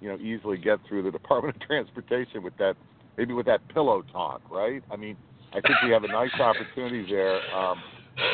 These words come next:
for a, a, you know, a new, a new, uh, D O T secretary to, uh, facilitate some of these, um,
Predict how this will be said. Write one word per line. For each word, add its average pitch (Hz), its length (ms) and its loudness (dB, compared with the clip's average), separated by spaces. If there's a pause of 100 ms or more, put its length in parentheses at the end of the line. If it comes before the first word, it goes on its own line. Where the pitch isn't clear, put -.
for 107 220 6
a, 101 420 -4
a, 107 40 -12
you 107 100 -8
know, 98 180 -2 (120)
a 101 40 -4
new, 127 320 -2 (180)
a 101 60 2
new, 123 400 2
uh, 101 300 6 (540)
D 120 140 -2
O 113 100 4 (140)
T 131 300 -4 (240)
secretary 98 720 0 (120)
to, 92 280 -4 (500)
uh, 85 200 6 (100)
facilitate 110 760 4 (360)
some 117 160 0
of 107 60 -2
these, 101 220 -2 (180)
um, 87 260 6